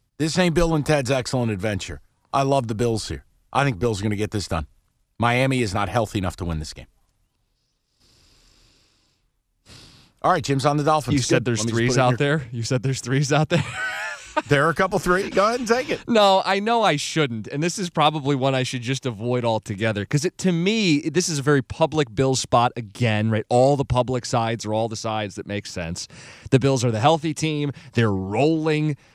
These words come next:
Speaker 2: right? They've won, what, four straight, five of six, and then the other side, the Dolphins, in addition to being banged up, even when they were healthy this year, Mike, they played good teams, and they didn't stack up. One and four against teams that are currently in the playoffs.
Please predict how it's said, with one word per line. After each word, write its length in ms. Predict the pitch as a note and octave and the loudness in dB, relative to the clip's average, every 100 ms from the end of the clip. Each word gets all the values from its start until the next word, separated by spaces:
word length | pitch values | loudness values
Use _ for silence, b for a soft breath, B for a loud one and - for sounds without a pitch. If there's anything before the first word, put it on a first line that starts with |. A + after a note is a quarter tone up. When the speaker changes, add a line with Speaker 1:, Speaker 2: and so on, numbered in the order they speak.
| b | b
Speaker 2:
right? 220 | B2 B2 | 0 0
They've 160 | - A2 | 0 -2
won, 260 | A#2 A#2+ A2 | 0 2 0
what, 180 | G2+ | -4
four 440 | - - D3+ D3+ D#3+ | -8 -6 0 2 0
straight, 340 | - D3 D3 | 2 2 2
five 320 | - C3+ C#3+ | 2 2 2
of 60 | B2+ | 0
six, 260 | - C#3 - | -2 -2 -2
and 100 | C#3+ | 0
then 100 | C3+ | 2
the 120 | C#3+ | 2
other 160 | E3 | 2
side, 260 | C#3 C3 A2 | 0 -2 -4
the 80 | A2 | -2
Dolphins, 500 | B2+ C3+ C#3+ A2+ G#2 | 0 2 0 -4 -2
in 60 | |
addition 360 | A2+ B2+ D3 D#3 | -2 0 0 -2
to 60 | C3+ | -2
being 200 | C3 A2+ | -2 -2
banged 400 | B2+ B2+ B2 C3 | -2 -2 -2 -2
up, 160 | B2+ | -4
even 240 | E3+ C4+ C4+ | -6 -8 -4
when 80 | |
they 120 | A3+ D3+ | -2 0
were 120 | G#2+ | 0
healthy 320 | A2+ D3 D3+ | -2 -2 -2
this 220 | A2 - | -4 -4
year, 80 | G2+ | -4
Mike, 200 | G2+ G2+ | -4 -2
they 120 | D3+ | -2
played 360 | - C#3+ D#3+ - | -2 0 0 0
good 200 | B2+ C3+ | 0 0
teams, 400 | A#2+ B2+ F3 - B B - | 0 0 0 -4 B B 0
and 80 | F3 | 2
they 60 | |
didn't 180 | G3+ A#3 | 2 0
stack 380 | - G#3 G#3+ - | -2 -2 -2 0
up. 300 | F#3 A#3+ - b b - | 0 0 -8 b b -8
One 400 | A2+ A2+ D#3+ A3+ | -6 2 2 4
and 180 | C4 A3 | 0 -4
four 360 | - G3+ D#3 | 0 4 4
against 340 | C3 C3+ B2+ - | 2 0 -2 0
teams 260 | D3+ D3 | 0 2
that 80 | C3 | 0
are 80 | B2 | -2
currently 560 | - - F#3+ G3+ G#3+ | -4 -2 0 0 -2
in 120 | F3+ E3+ | 0 0
the 80 | |
playoffs. 600 | - D3 C3+ G2 F2+ - | 0 2 2 0 -4 -8